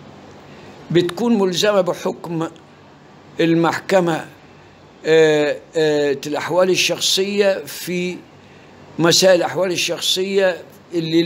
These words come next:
لازم تفصل فيها، اللي، اللي الفصل في الدعوة يلزم إيه؟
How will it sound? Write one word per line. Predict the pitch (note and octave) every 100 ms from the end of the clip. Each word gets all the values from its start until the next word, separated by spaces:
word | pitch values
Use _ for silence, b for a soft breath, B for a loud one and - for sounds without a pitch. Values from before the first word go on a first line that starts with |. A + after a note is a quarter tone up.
| E3+
لازم | G3 A3 F#3 F#3
تفصل | - A#3+ A#3 - F#3+ E3+
فيها، | - A#3+ B3 D#3 C3+ A2+
اللي، | C#3+ D3+ E3
اللي | D#3+ D#3+ F3 E3+
الفصل | D#3+ - A3+ -
في | F#3
الدعوة | F3 G3+ A3 G3+
يلزم | G#3 F3+ F#3 F#3
إيه؟ | F#3 F#3+ D#3+